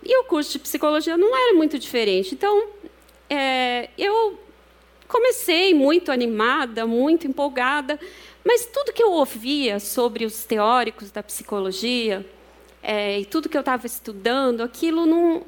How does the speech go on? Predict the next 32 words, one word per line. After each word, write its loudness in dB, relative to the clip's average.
sabe, 0
não 6
fechava, 0
não 0
fechava 0
a, -4
a, -8
a 0
equação 0
pra -4
mim, 0
faltava 0
alguma 0
coisa. -4
E 0
eu 2
não 6
me 8
lembro 4
se -6
foi 0
na 2
faculdade, -2
eu -6
sei -2
que -2
eu -2
descobri -2
um, 4
um, 2
um 8
grupo 0